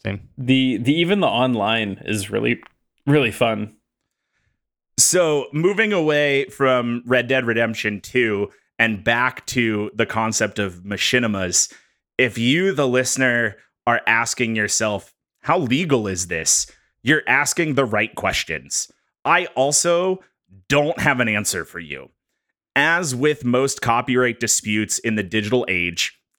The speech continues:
Speaker 3: everything is made up and truly nothing matters. Some companies like Microsoft and Blizzard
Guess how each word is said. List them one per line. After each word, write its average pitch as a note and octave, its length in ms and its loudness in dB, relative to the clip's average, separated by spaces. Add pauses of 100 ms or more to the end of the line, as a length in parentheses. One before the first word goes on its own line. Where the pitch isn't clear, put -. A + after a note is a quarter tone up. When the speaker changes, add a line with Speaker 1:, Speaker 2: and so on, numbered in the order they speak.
Speaker 3:
everything E3 500 0
is C3+ 140 0
made C3 200 2
up C3 280 -2 (140)
and A#2 240 0
truly B2+ 420 0
nothing G#2+ 400 0
matters. E2 580 -2 (440)
Some E3+ 400 0
companies D#3+ 580 0
like A#2+ 280 0
Microsoft B2 800 0
and A#2 140 0
Blizzard G#2 540 0